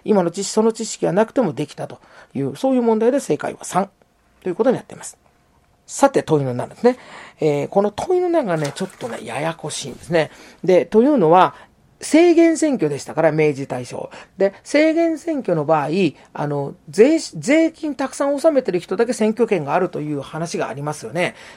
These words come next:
で、あれですね、あの、直接国税っていうですね、言葉が入ってるわけですね。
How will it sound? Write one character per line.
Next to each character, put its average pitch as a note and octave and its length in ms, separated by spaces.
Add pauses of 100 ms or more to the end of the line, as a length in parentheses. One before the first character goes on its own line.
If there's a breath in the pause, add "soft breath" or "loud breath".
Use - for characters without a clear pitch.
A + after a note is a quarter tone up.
(100)
で、 G3 340
あ E3+ 140
れ D4+ 160
で B3+ 100
す - 140
ね、 D#3 220 (240 loud breath)
あ D3+ 100
の、 C3 160 (100)
直 G3 260
接 E4+ 440
国 D4+ 400
税 D#3+ 240
っ C3+ 40
て - 220
い C#3 140
う C#3 40
で - 100
す - 20
ね、 C#3+ 160
言 G#3+ 220
葉 C3 80
が A#2+ 60
入 G#3 180
っ - 20
て - 160
る - 60
わ - 80
け C3+ 60
で E3+ 40
す A3 60
ね。 A3+ 60